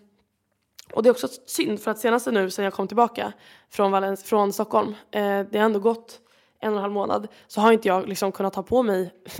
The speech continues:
<laughs> snygga kläder för att allting har bara legat huller om buller. Men nu har jag äntligen fått ordning på allting.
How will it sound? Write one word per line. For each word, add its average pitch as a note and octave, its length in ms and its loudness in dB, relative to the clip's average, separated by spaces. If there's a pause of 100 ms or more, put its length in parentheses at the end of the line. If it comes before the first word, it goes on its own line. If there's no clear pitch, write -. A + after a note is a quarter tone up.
(120)
<laughs> G#3+ 400 -6
snygga G#3 460 -2
kläder A3+ 340 2
för G3+ 100 -4
att G3 60 -8
allting A3 320 0
har G3 60 0
bara F#3+ 200 0
legat G3 480 -4
huller G3 220 -4
om G3 80 -4
buller. G#3 240 0
Men G#3 160 -2
nu A3+ 60 4
har A3 60 6
jag G#3 100 2
äntligen G3+ 300 -2
fått G3 160 -6
ordning G3 240 -2
på G3 80 -2
allting. G3+ 280 -4